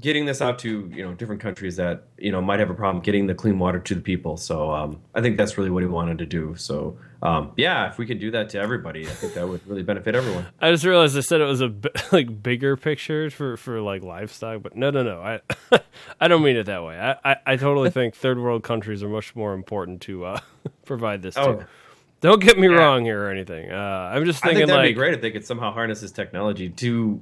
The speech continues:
Speaker 1: you know, all over the, you know,
Speaker 2: Yeah.
Speaker 1: world, or especially where they need it. Yeah.
Speaker 2: I like their, uh,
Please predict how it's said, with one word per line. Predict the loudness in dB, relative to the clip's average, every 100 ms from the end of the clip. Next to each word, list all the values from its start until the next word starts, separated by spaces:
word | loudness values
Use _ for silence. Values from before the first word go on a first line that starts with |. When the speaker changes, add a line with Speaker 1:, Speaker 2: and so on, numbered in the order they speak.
| -2
Speaker 1:
you | 2
know, | 4 2
all | 2 4 4
over | 2
the, | 0 0 0 -12
you | -10
know, | -6
Speaker 2:
Yeah. | 0 0 2
Speaker 1:
world, | 0 0 -2
or | -6
especially | -2 -2 0
where | 0
they | 0
need | -4 -6
it. | -6
Yeah. | -6 -8 -14 _ _ _ _ _ _ _ _ -20 -20 -18 -8
Speaker 2:
I |
like | -4 -4 -4
their, | -4 -4 -4
uh, | -6 -12